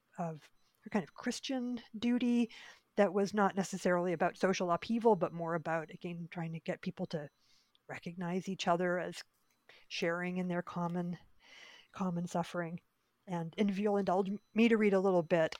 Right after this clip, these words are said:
um, it anticipates a lot of journalism we have now, where the idea is you, you put a human face on the problem, and that maybe helps to change people's minds. So if you're in your carriage and you're riding down the street, you don't see how people are living.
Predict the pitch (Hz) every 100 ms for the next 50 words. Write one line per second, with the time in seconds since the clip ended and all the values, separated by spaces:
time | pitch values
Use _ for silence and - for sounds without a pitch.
0 | 185 170 165 156 _ _ _ _ _ _
1 | _ - 233 226 226 226 262 240 240 196
2 | 185 180 175 165 156 - - - - -
3 | 208 269 302 294 294 277 262 254 254 240
4 | 240 247 208 185 175 180 214 220 190 185
5 | 185 180 - - 226 294 220 - 254 240
6 | 170 - 147 208 - - - - - -
7 | _ _ _ _ - 202 214 233 - 208
8 | 220 214 220 208 180 170 170 185 185 185
9 | 175 175 - - 180 185 - 196 - 180
10 | 170 165 180 196 - 180 175 190 196 175
11 | - 156 160 170 170 175 170 180 190 175
12 | 175 175 - 320 - 214 208 208 - 233
13 | 196 185 202 190 185 175 185 175 156 147